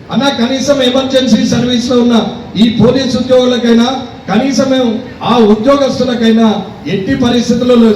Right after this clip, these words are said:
జీతాలు ఇచ్చిన తర్వాత మిగతా అభివృద్ధి కార్యక్రమాలు మొదలుపెట్టాయి, అప్పుడు కానీ నువ్వు ఇచ్చిన ఆరు గ్యారెంటీల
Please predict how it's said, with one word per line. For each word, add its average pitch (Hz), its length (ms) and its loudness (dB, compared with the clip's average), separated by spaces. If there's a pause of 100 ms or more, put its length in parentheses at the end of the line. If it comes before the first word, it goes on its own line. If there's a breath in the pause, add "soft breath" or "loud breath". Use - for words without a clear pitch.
జీతాలు 247 420 2
ఇచ్చిన 233 220 0 (100)
తర్వాత 226 340 0 (500)
మిగతా 226 260 0 (100)
అభివృద్ధి 233 320 0 (100)
కార్యక్రమాలు 220 680 2
మొదలుపెట్టాయి, 220 580 2 (400)
అప్పుడు 233 380 0
కానీ 226 280 0
నువ్వు 220 200 2
ఇచ్చిన 226 240 0 (120)
ఆరు 226 120 2 (100)
గ్యారెంటీల 214 560 0